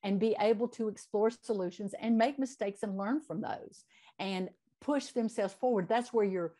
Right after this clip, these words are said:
persistence and perseverance, you mentioned Hidden Figures. They were persistent and they persevered, right? And you have to have the opportunity to do that. And so teachers, I think, are focusing on that as well,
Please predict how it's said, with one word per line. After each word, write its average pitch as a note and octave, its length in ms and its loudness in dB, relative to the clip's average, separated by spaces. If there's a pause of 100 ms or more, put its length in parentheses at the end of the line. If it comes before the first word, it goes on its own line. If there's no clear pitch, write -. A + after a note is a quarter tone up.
(140)
persistence A3 520 0
and F#3+ 80 -6
perseverance, G3 640 2
you G3 60 -4
mentioned F#3+ 400 -2
Hidden G3 260 0
Figures. G3 440 -2 (260)
They G3+ 160 8
were F#3+ 140 6
persistent C4 720 -2
and F#3 140 -2
they G#3+ 80 2
persevered, G3 720 0
right? F3+ 240 0 (480)
And F3+ 320 -2
you A3 280 4
have A3+ 360 -4
to G#3 200 -2
have G3 360 -2
the G3 100 -4
opportunity E3 760 -4
to - 120 -12
do F#3 240 -4
that. - 240 -8 (220)
And F#3 100 -2
so G#3 160 0
teachers, B3 480 -4
I F3+ 120 -4
think, - 200 -8
are G3+ 120 -6 (100)
focusing B3 520 -4
on D#3 220 -4
that D3 260 -6 (240)
as D#3+ 220 -2
well, D#3+ 420 -2